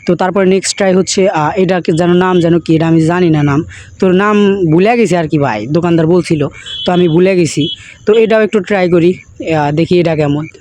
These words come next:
এটা তো দেখতে মনে করেন যে মাশাল্লাহ, কিন্তু খাইতে, আহ, খুব একটা এটাও ভালো না ভাই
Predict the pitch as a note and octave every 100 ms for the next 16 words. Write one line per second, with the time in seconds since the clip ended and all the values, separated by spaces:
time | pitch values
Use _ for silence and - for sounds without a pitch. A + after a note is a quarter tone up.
0 | - G#3+ A3+ A3 G#3+ A3 G#3+ G#3+ A3 G#3+
1 | G#3+ G3+ F3+ F3 - F3 D3 C3 F3 D#3+
2 | - F#3+ F#3+ - F#3+ F#3 E3+ D#3 D#3 D3+
3 | - F3 E3+ - F#3+ G3 G#3 F3+ D#3 C#3
4 | B2